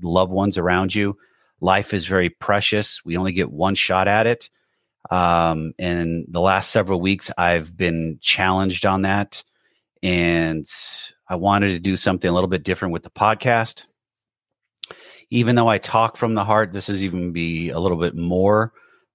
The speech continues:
uh, deeper from the heart. I don't know if that's correct English or not, but, you know, we have to start being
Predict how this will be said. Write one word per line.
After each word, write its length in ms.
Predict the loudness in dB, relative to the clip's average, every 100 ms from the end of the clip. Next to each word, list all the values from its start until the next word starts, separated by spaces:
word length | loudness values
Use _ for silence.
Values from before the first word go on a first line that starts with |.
| -2
uh, 340 | 0 2 2 -2
deeper 420 | -2 0 2 0
from 220 | 0 0
the 60 | 2
heart. 260 | 2 2
I 140 | 2 0
don't 100 | 0
know 80 |
if 120 | -2 -4
that's 340 | -6 -6 -8
correct 400 | -4 -2 -2 -6 -2
English 400 | 0 2 0 0
or 60 | 2
not, 340 | 2 2 -2 _ _ _ _ _ _ -2
but, 800 | 2 2 2 -4 -8 -8 -12 -20 _ _ _ _ _
you 140 | -4 0
know, 100 | 2
we 140 | 2
have 200 | 0 0
to 100 | -4
start 340 | 0 2 2
being 520 | -2 -2 0 -2 -4